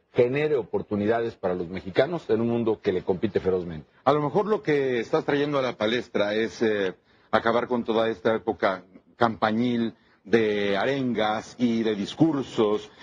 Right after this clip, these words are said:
Speaker 2: y de, y de promesas, pues que ya en México ya no caben. O sea, México ya no tiene el margen que tenía hace veinte años, hace treinta, tenemos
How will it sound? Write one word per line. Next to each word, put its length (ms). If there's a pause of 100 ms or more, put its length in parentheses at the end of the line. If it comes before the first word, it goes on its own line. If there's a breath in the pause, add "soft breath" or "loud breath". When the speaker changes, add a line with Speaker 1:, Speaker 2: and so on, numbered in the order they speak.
(140 loud breath)
Speaker 2:
y 160
de, 360
y 100
de 240
promesas, 840 (240 soft breath)
pues 260
que 160
ya 160
en 160
México 480
ya 160
no 320
caben. 640
O 100
sea, 260 (280 loud breath)
México 400
ya 120
no 140
tiene 240
el 140
margen 680 (220 loud breath)
que 100
tenía 320
hace 240
veinte 400
años, 420
hace 220
treinta, 460
tenemos 340